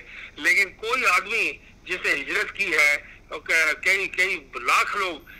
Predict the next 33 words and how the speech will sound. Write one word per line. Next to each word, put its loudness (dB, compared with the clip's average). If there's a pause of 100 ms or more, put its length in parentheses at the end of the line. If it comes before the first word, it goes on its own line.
(120)
जो -6
हिजरत -4
करके 0
आए 4
हैं 4 (360)
मकबूजा -4
जम्मू -6
और -4
कश्मीर -4
से, 2 (320)
उनमें 0
से 2
एक 0
भी 0
हिजरत -2
करके 2
हिंदुस्तान 0
नहीं -2
गया, 4 (400)
इसलिए 0
कि 0
वो -2
फितरी -4
ताल्लुक 0 (280)
पाकिस्तान 2
के -2
साथ 2
महसूस -2
करते 0
हैं। 0 (480)
फिर 2
पाकिस्तान 2
में -2